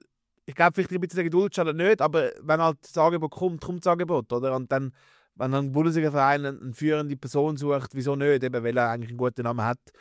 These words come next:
Und mal schauen, was er da aus Wolfsburg macht. Das sind jetzt auch nicht gerade meine zwei Lieblingsclubs, Wolfsburg und Hoffenheim.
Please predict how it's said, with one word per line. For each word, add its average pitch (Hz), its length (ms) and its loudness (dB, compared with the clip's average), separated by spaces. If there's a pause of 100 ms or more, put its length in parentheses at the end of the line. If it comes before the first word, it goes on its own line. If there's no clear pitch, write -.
(240)
Und 123 100 -6
mal 131 100 8
schauen, 143 240 8
was 131 120 2
er 123 120 2
da 123 100 6
aus 117 180 2
Wolfsburg 117 400 0
macht. 101 220 -8
Das - 40 -16
sind 131 80 -8
jetzt 127 140 -2
auch 143 60 2
nicht 147 120 -4
gerade 139 140 0
meine 139 160 -6
zwei 131 220 0
Lieblingsclubs, 143 600 -2
Wolfsburg 143 360 -2
und 131 60 -4
Hoffenheim. 139 480 -4